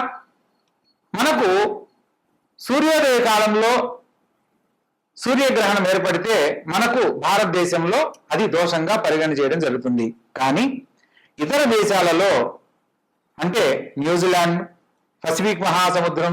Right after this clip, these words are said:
ద-, ప్రాంతము, అంటార్కిటికా ప్రాంతము, ఈ సరిహద్దుల్లో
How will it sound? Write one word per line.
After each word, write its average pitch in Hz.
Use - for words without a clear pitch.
ద-, 143
ప్రాంతము, 165
అంటార్కిటికా 190
ప్రాంతము, 165
ఈ 277
సరిహద్దుల్లో 185